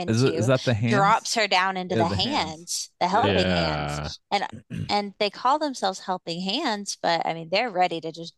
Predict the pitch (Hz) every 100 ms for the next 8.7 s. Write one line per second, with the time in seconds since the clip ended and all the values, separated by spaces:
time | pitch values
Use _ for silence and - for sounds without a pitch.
0 | - 151 160 165 165 143 165 208 170 165
1 | 170 - - - - - - 180 170 170
2 | 165 - - 147 143 185 175 139 - 135
3 | 131 131 120 107 139 143 104 101 110 98
4 | 101 98 104 92 92 95 101 92 87 82
5 | 98 - 90 82 82 - - 82 156 -
6 | 151 - - - _ - - - 147 196
7 | 202 110 123 120 104 - 113 - 123 143
8 | 104 - 95 87 - 131